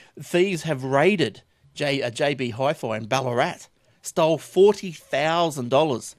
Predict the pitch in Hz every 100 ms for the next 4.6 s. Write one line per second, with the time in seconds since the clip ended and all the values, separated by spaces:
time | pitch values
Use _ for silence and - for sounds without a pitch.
0 | _ _ _ 147 135 120 143 139 - 113
1 | 123 214 - _ - 147 - 208 165 131
2 | 143 123 117 - - - 127 123 170 165
3 | 160 139 127 120 120 175 160 107 90 _
4 | _ 127 113 104 92 98